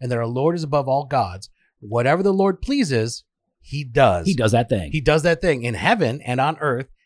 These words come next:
Speaker 1: in the seas and all depths. So it's not
Speaker 2: So what does he do?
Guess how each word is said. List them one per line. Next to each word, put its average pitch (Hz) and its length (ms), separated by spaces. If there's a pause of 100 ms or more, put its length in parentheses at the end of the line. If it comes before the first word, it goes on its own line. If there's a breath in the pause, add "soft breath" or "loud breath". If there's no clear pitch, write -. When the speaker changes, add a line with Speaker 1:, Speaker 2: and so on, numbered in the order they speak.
(120)
Speaker 1:
in 143 140
the 131 80
seas 220 500 (240)
and 113 180
all 135 280
depths. 117 500 (220)
So 147 100
it's 135 140
not 190 320
Speaker 2:
So 151 80
what 220 80
does 330 100
he 359 60
do? 392 320